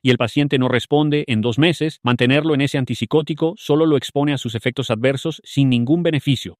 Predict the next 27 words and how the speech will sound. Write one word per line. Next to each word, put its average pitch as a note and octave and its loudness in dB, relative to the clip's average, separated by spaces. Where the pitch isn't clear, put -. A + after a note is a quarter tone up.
Por B2+ 2
lo C3 4
tanto, F3 -2
se - 2
debe B2 4
retirar. A2+ 0
La A#2 0
clomipramina A#2+ 2
intravenosa B2+ 0
es C3 0
útil D3 -2
con A#2 -2
una C3+ 0
estrategia A#2+ 0
de A2 0
carga A2+ 0
en G2+ -2
pulsos. G#2+ -4
Sin B2 2
embargo, C3 0
no C3 2
está E3 -2
disponible D3 -2
en C3+ 0
los B2 -4
Estados A2+ -2
Unidos. A2 0